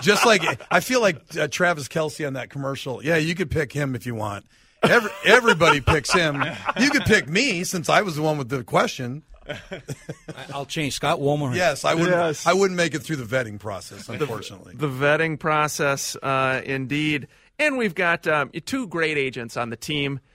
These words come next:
Speaker 3: Brian Gale and Angie Oster, both with birthdays today. Happy birthday to both of you. Thanks for all you do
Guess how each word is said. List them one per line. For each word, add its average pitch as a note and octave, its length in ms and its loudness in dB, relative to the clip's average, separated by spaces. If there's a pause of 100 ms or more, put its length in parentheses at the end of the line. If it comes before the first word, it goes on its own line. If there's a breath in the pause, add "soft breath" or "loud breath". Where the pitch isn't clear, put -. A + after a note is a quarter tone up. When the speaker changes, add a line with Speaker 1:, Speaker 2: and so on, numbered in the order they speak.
(240)
Speaker 3:
Brian F#3+ 600 -2
Gale F#3+ 600 0
and C#3 220 -4
Angie D#3+ 440 -2
Oster, D3 600 -2 (100)
both D3+ 260 -2
with C#3+ 200 -10
birthdays B2+ 500 -6
today. A#2 300 -6
Happy C3 320 -2
birthday B2 360 -6
to A#2+ 80 -6
both A#2+ 460 -8
of A#2 160 -12
you. A#2+ 180 -10
Thanks B2+ 280 -10
for A#2+ 180 -10
all A#2 100 -6
you A2+ 120 -10
do A2+ 280 -8